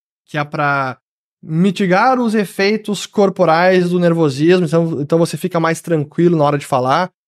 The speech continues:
sua menos, ou fica menos nervoso, enfim. Mas até isso eu precisei usar pra conseguir falar melhor. Mas a verdade é que foi muito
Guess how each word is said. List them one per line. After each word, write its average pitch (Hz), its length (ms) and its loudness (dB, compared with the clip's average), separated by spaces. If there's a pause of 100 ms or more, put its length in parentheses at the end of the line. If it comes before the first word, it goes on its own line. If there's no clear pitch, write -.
sua 156 320 0
menos, 151 380 0
ou 135 60 0
fica 139 180 -4
menos 151 180 0
nervoso, 147 760 2
enfim. 180 340 -4 (460)
Mas 240 400 -4
até 233 240 0
isso 254 240 0
eu 226 40 -2
precisei 202 400 0
usar 180 260 0
pra 202 140 -4
conseguir 190 560 -4
falar 170 340 0
melhor. 156 360 0
Mas 247 580 -2 (440)
a 165 120 0
verdade 175 400 2
é 214 60 -2
que 214 120 -6
foi 214 240 0
muito 262 340 0